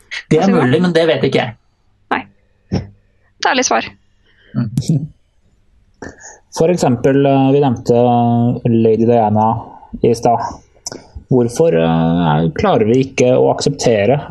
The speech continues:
Speaker 3: at hun døde av et resultat av en full sjåfør som kjørte for fort? Mens hvis en, eh, helt vanlig person, en tilfeldig person, krasjer i en vegg, så aksepterer vi det helt greit. Hvorfor må,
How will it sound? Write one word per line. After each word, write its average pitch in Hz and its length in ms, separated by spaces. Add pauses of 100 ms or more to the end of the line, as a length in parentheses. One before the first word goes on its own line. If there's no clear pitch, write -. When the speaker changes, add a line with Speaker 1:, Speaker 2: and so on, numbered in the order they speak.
Speaker 3:
at - 480 (400)
hun 123 320 (200)
døde 113 360
av 120 300
et 113 60
resultat 120 500
av 123 80
en 123 100
full 117 200
sjåfør 117 360
som 135 120
kjørte 131 220
for 120 280
fort? - 360 (800)
Mens 135 480
hvis 127 380
en, 131 260
eh, 127 640
helt 123 260
vanlig 110 720
person, 127 400
en 117 120
tilfeldig 110 420
person, 131 480 (380)
krasjer 127 400
i 117 40
en 120 140
vegg, 165 280
så 127 360
aksepterer 123 380
vi 110 80
det 117 100
helt 113 240
greit. 104 320
Hvorfor 131 340
må, 135 440